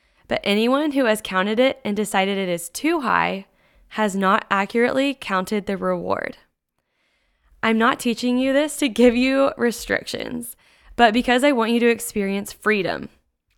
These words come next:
As I mentioned earlier, this concept does not just apply to physical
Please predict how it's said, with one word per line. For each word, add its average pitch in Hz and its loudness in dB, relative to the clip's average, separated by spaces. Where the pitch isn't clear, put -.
As 240 4
I 254 6
mentioned 247 2
earlier, 202 4
this 220 -4
concept 214 0
does 240 0
not 190 4
just 247 -4
apply 202 0
to 220 0
physical 226 0